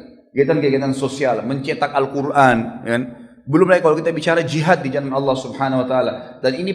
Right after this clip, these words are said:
peran yang paling besar dari Uthman bin Affan yang akhirnya membeli surga dengan hartanya. Karena beliau luar biasa dalam menginfakkan hartanya. Dan subhanallah, kata kuncinya di sini,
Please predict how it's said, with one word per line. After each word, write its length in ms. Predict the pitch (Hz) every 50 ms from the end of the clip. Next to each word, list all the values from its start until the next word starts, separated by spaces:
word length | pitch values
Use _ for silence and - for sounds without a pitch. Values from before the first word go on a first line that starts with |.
| - -
peran 320 | - 165 170 185 180 175
yang 160 | 175 160 156
paling 320 | 151 - 143 143 135 135 143
besar 240 | 135 - 160 151
dari 160 | 135 127 135 -
Uthman 400 | 135 131 131 135 143 143 131 127
bin 80 | 117
Affan 720 | 110 113 107 - - 139 147 160 175 165 - - - - -
yang 240 | - 131 135 131
akhirnya 480 | 131 131 135 139 151 165 165 165 165 156
membeli 480 | 151 143 139 135 127 139 185 214 214 185
surga 480 | - - 233 254 233 208 165 160 143
dengan 240 | 139 131 131 120 104
hartanya. 640 | 104 113 - - - 104 90 85 85 82 - - - _ _ _ _ _
Karena 160 | 107 110 117 117
beliau 340 | 110 110 127 143 165 175 165
luar 280 | 147 143 139 131 127
biasa 480 | 117 123 135 156 180 214 214 208 - 165
dalam 240 | 151 151 143 139 135
menginfakkan 600 | 135 135 135 131 131 131 - - - 160 151 135
hartanya. 840 | 131 127 123 123 - 131 113 107 123 151 180 - - - - - -
Dan 200 | - 120 143 151
subhanallah, 800 | 143 - 156 139 123 - 175 180 196 190 170 156 147 139 127 -
kata 320 | - 208 226 220 - 247 -
kuncinya 560 | - 302 240 226 - - 240 262 247 233 208
di 80 | 175 165
sini, 380 | - - 160 131 110 110 135